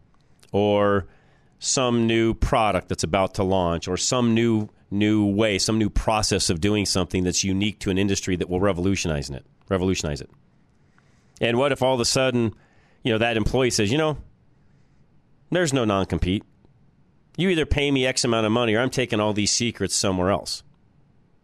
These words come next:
And I'll go teach so-and-so how to do it. Or I'll just go out and do it on my own." See, that's the problem with a not, you know, not having a non-compete agreement. It's, it's garbage, actually, in my opinion.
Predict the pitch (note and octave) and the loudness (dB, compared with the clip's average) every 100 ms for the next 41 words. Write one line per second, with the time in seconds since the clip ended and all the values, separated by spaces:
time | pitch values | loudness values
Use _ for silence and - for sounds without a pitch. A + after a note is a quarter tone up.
0 | _ _ _ _ A2+ A2+ G#2 G#2 - G2+ | _ _ _ _ 0 0 0 -2 0 -2
1 | - G#2+ G2+ - D#2 D2 C#2 A#1 - C3 | 0 0 0 -2 -4 -6 -8 -12 -2 -2
2 | C3+ G2 G2+ F2+ F#2 F2 E2 A2 - - | 0 -2 -2 2 2 2 2 0 -2 -10
3 | _ _ _ _ _ _ _ _ _ _ | _ _ _ _ _ _ _ _ _ _
4 | _ _ _ _ _ _ _ - C3+ D3 | _ _ _ _ _ _ _ -2 0 0
5 | - - - C#3+ C#3 C3+ A2 G#2 G#2 - | 0 -4 -2 0 2 2 0 2 0 0
6 | G2 F#2+ - _ _ _ _ _ _ - | 0 0 -4 _ _ _ _ _ _ -4
7 | G#2 A2+ B2 B2+ - - - G#2+ A#2+ B2 | 0 2 2 -2 -6 -10 -2 0 0 0
8 | A#2+ G#2+ G2+ G2+ G2 G2 - G2 - - | 0 2 2 2 0 0 0 -2 -6 -16
9 | _ F2 F#2+ E2+ C2 - _ _ _ _ | _ -6 -2 -2 -4 -14 _ _ _ _
10 | - G#2 - - - F#2 - G#2 C#3 D#2+ | -6 -4 -4 -6 -4 -4 0 0 0 -2
11 | D2 D2+ - D#2 D2+ D2+ C#2+ D2+ A#1 | -4 -6 -4 -2 -2 -2 -2 -4 -4